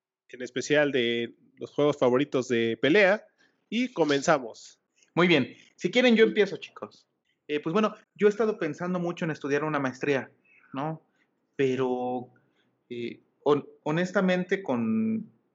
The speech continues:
Speaker 2: con lo de la pandemia, ya, ya no, ya no es tan fácil ir a clases, a clases presenciales. Estuve nave-, navegando en internet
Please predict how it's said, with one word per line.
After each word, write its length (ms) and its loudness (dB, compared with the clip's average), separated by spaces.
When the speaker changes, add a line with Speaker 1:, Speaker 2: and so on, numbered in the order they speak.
Speaker 2:
con 180 0
lo 80 2
de 140 2
la 160 2
pandemia, 920 2
ya, 280 0
ya 200 2
no, 280 -2
ya 120 -2
no 100 -2
es 100 -8
tan 160 -6
fácil 320 -6
ir 120 -2
a 80 -4
clases, 440 -12
a 120 -10
clases 320 -8
presenciales. 880 -2
Estuve 260 -6
nave-, 260 -4
navegando 460 0
en 80 0
internet 480 -2